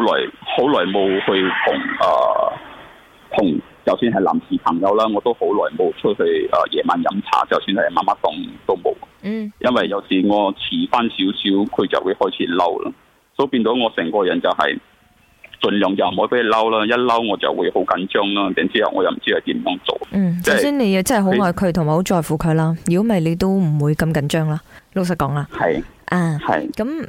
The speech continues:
Speaker 1: 係，
Speaker 2: 呃，
Speaker 1: 都變到我成個人都唔知我係點樣。
Speaker 2: OK，你有冇正面問過佢點解你會對我咁苛刻或者係咁 sensitive 呢？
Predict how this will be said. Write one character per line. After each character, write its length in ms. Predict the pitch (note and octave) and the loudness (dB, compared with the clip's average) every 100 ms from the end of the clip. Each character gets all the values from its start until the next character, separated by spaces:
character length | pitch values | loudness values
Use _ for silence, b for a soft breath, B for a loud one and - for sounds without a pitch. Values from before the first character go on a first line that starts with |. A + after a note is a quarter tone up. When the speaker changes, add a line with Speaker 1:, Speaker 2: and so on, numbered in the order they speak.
| - | -2
Speaker 1:
係， 80 | - | -2
Speaker 2:
呃， 240 | D#3+ C#3+ | 0 0
Speaker 1:
都 260 | A2+ G#2+ A2+ - | 0 2 0 0
變 180 | A2+ G2+ | 0 2
到 80 | |
我 200 | G#2+ G#2+ G#2 | 2 0 0
成 140 | D#2 | -2
個 120 | - | 0
人 220 | F2 - - | -2 -2 -2
都 100 | G#2+ | 0
唔 240 | G2 F#2 - - | 0 -2 -6 -6
知 260 | F#2+ - G#2+ | -4 0 2
我 100 | - | 2
係 20 | - | 0
點 100 | - | -6
樣。 180 | - - | -6 -6
Speaker 2:
OK， 160 | F#3 E3 B - | -6 -8 B -2
你 460 | B3+ C4 B3 F3 | 0 0 -2 0
有 100 | F#3 | 0
冇 140 | G3+ G#3+ | 0 0
正 160 | G#3 | 0
面 160 | G3+ E3 | 0 2
問 160 | D#3+ D#3 | 0 0
過 140 | F3 | 0
佢 140 | E3 F3 | 0 -2
點 240 | E3+ A3+ | 0 0
解 240 | F#3+ D3 F3 | 0 0 2
你 140 | F3 | 2
會 220 | D#3 D#3 | 2 2
對 180 | D3+ D#3 | 2 0
我 160 | D#3 D#3 | 0 0
咁 60 | D#3+ | 0
苛 280 | D#3+ E3+ E3+ | 0 -2 0
刻 60 | - | -2
或 120 | F#2+ | -2
者 120 | F#3 D3+ | 0 0
係 160 | E3+ | 0
咁 200 | - D3 | 0 0
sensitive 460 | - F3+ E3+ D#3+ | 0 0 0 -2
呢？ 80 | E3 | -2